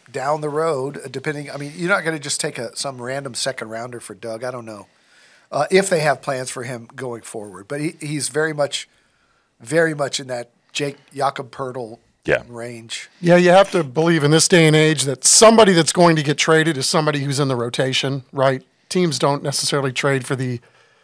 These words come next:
Speaker 3: tenth or eleventh or twelfth guy on the bench anymore. So I think if anybody's to go, it's probably McDermott. And again, even if it's not a contending team, who wouldn't want that guy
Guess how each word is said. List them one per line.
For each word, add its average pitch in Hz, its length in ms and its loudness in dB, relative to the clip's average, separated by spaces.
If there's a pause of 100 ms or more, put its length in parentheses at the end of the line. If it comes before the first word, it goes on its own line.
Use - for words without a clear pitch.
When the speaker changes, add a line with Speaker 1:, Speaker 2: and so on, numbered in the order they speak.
(240)
Speaker 3:
tenth 160 300 2
or 139 100 0
eleventh 139 380 2
or 127 60 -6
twelfth 135 320 -2
guy 139 220 4
on 123 120 -2
the 120 80 -6
bench 131 320 -4
anymore. 110 520 -8 (440)
So 147 480 4
I 143 80 2
think 143 260 -2 (640)
if - 160 0
anybody's 147 440 4
to 143 80 -4
go, 131 200 4
it's 123 100 -6
probably 131 440 2
McDermott. 135 500 0
And 156 140 2
again, 165 320 0
even 156 220 0
if 165 120 -4
it's 131 140 -4
not 160 160 4
a 156 40 0
contending 160 480 2
team, 139 200 -2
who 143 120 0
wouldn't 175 300 2
want 143 360 2
that 180 260 4
guy - 380 -4